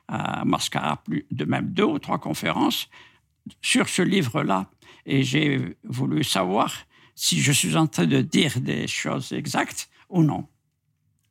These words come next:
Une petite anecdote, euh, une fois, je faisais une, une conférence dans la salle des conférences عندهم في Mascara.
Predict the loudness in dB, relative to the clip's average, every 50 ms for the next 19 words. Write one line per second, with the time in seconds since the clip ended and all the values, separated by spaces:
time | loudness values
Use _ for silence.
0 | -20 _ -20 -20 -8 -2 2 2 2 2 2 0 0 0 0 0 0 0 0 0
1 | 0 2 2 2 0 -2 -6 -14 _ -20 -20 -20 -20 -14 -6 -2 0 0 2 2
2 | 2 0 0 -2 -2 -2 -2 -2 -4 -4 -4 -2 0 2 2 0 0 0 0 0
3 | 2 0 -2 -4 -8 -12 -4 0 0 0 0 -2 -4 -2 0 2 4 4 4 4
4 | 2 2 0 0 -2 -2 -4 -4 -2 0 2 2 2 2 0 0 0 0 -2 0
5 | 0 0 0 0 -2 -4 -6 -6 -4 -4 -4 -4 -2 -4 -4 -4 -4 -4 -4 -2
6 | -2 -2 -2 -4 -4 -4 -6 -6 -6 -6 -8 -8 -10 -10 -8 -6 -4 -2 -2 0
7 | 0 -2